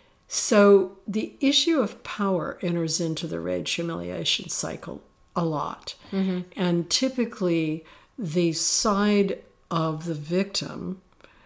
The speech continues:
Speaker 1: which now, you know, often has this as you said, social power associated with it,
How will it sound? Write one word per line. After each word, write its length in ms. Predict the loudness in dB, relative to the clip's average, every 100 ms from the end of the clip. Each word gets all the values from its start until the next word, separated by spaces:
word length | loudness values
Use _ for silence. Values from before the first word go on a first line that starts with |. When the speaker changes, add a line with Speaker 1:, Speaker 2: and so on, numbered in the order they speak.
| _ _ -2
Speaker 1:
which 500 | 0 2 0 -2 -4 -4
now, 720 | 0 2 4 4 4 0 -4 -12 _ _ _
you 120 | 2 2
know, 320 | 4 0 -4 -2
often 760 | 2 2 2 0 0 -2 -4 -10 _ _ -18 -14 -10 -6
has 560 | -4 0 2 0 -2 -4
this 460 | -4 -2 -4 -6 _ -6
as 160 | -4 -2
you 160 | -4
said, 320 | -2 -2 -2 -2
social 280 | -2 -2
power 300 | -4 -2 -2 -2
associated 840 | -2 -2 -2 -2 -4 -4 -6 -4
with 340 | 0 0 0
it, 280 | -8 -8